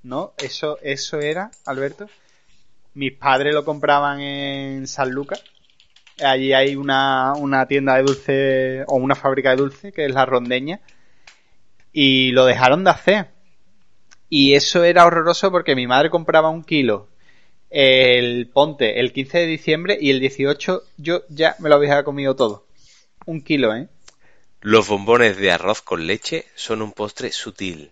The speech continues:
Speaker 2: sugerente y ligeramente afrodisíaco, ideal para una celebración en pareja o para cualquier ocasión que queramos hacer especial con la persona elegida.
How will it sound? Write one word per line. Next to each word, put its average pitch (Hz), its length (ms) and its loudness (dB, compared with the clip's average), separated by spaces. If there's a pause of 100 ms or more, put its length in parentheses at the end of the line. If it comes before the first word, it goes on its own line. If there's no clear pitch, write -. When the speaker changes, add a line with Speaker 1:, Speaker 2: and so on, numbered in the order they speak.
(160)
Speaker 2:
sugerente 95 840 -12 (120)
y 104 100 -14
ligeramente 98 640 -12
afrodisíaco, - 920 -14 (580)
ideal 87 400 -4
para 98 240 -6
una 101 140 -10
celebración 87 580 -12
en 80 100 -20
pareja - 520 -12 (340)
o 98 100 -16
para 90 220 -6
cualquier 87 360 -10
ocasión 107 480 -12 (440)
que 92 140 -6
queramos 82 460 -10
hacer 82 240 -14
especial - 520 -12
con 95 100 -16
la 87 100 -12
persona 78 380 -18
elegida. - 480 -20